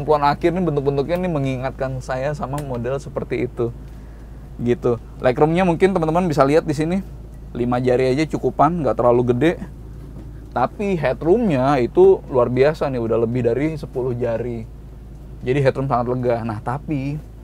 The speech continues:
yang pengen saya sampaikan adalah ini kan karoseri ya, teman-teman ya. Jadi bukan yang, eh, produksi massal dari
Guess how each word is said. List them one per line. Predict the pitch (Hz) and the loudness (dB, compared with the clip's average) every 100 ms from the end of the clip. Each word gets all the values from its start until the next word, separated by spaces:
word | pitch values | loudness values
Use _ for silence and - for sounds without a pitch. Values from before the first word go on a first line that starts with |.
| - - - | -16 -14 -12
yang | - 127 | -6 -2
pengen | 156 | 0
saya | 135 127 | 0 -4
sampaikan | 120 139 156 143 | -4 -2 -2 -2
adalah | 123 147 | -2 -2
ini | 143 | -2
kan | 202 | -4
karoseri | 170 156 156 175 180 160 | 0 0 2 4 4 4
ya, | |
teman-teman | 156 147 139 143 139 | 2 -4 -4 -4 -4
ya. | 127 | -4
Jadi | 127 147 | -2 -2
bukan | 123 127 127 | -2 -2 -2
yang, | 120 120 120 117 - - - - 127 | -4 -6 -8 -10 -14 -18 -18 -12 -6
eh, | 120 117 117 117 117 117 117 117 - - - | -4 -2 -2 -4 -4 -4 -6 -8 -12 -14 -2
produksi | 131 123 120 135 | 0 0 -2 -4
massal | 127 - 135 131 | -4 -2 0 0
dari | 127 117 127 123 120 120 | 0 -2 -4 -4 -4 -4